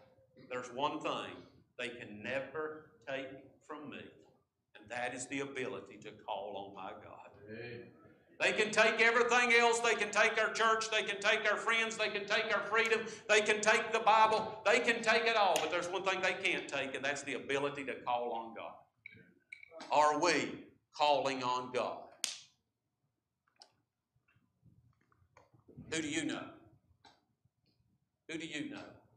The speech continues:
Speaker 1: that needs some intercession?
Speaker 2: Amen.
Speaker 1: Who can we find and say, "I'm gonna stand there in the middle. I'm gonna be that one," that they can say, "Somebody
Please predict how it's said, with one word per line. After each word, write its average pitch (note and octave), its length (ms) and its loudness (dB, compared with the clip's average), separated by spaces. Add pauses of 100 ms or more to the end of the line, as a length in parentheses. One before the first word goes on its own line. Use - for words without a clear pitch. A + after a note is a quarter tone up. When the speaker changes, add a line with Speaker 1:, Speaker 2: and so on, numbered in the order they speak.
(920)
Speaker 1:
that B2 260 -10
needs - 600 -10 (340)
some - 260 -14
intercession? - 720 -18 (240)
Speaker 2:
Amen. A#2 360 -2 (200)
Speaker 1:
Who A#3+ 200 8
can A#3+ 240 4
we A#3 140 8
find F3 540 4
and C3+ 100 -4
say, C#3+ 320 0
"I'm C3+ 220 -4
gonna C#3+ 180 -4
stand D#3+ 560 -4 (160)
there E3 220 0
in E3+ 60 -4
the E3+ 60 -8
middle. A#2 280 -4
I'm E3 160 0
gonna A3 140 -2
be A3+ 140 4
that A#3 280 2
one," D3 460 -2 (1080)
that C3 140 -12
they F3+ 140 2
can E3 200 -2
say, C3+ 280 -4
"Somebody C3 560 -6